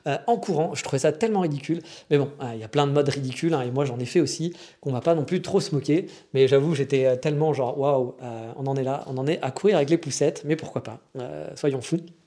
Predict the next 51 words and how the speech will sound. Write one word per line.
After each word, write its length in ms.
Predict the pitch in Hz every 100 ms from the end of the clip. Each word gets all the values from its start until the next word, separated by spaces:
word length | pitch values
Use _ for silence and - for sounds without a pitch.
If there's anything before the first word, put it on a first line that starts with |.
| _ _ _ -
Je 100 | 127
ne 60 | 131
pense 160 | 147
pas 80 | 175
que 60 | 156
je 60 |
verrai 120 | 143 131
ça 140 | 139
à, 60 | 131 -
à, 200 | 139 127
à 60 | 131
Kyoto, 460 | - 135 175 202 180
mais, 260 | 139 151
euh, 60 | 139
les 80 | 131
Japonais 380 | 139 143 151 180
sont 140 | 131
pas 120 | 151
non 140 | 143 135
plus, 240 | 170 151
euh, 80 | 120 - - - - -
euh, 100 | 123
les 120 | 143
derniers 320 | 151 139 165
pour 200 | 190 147
les 100 | 143
modes 160 | 139 151
ridicules, 480 | 139 131 127 160 151
hein. 180 | 135 123
Euh, 140 | 123 123
ne 100 | 139
vous 100 | 151
inquiétez 300 | 135 - -
pas, 180 | 147
ils 160 | 156 135
sont 200 | - 165
très, 180 | 190 170
très 160 | 170 135
doués 200 | 165 208
pour 340 | - - 220
ça. 220 | - 120 - _ _ - - - -
Donc 160 | 262
voilà, 240 | 220 156 196
bah, 200 | 143 135
j'avoue, 340 | 139 147 214
euh, 520 | 170 139 135 131 131
Kyoto, 360 | 127 180 175 220
je 80 | -
pense 160 | 147
que 100 | -
c'est, 320 | 143 - 135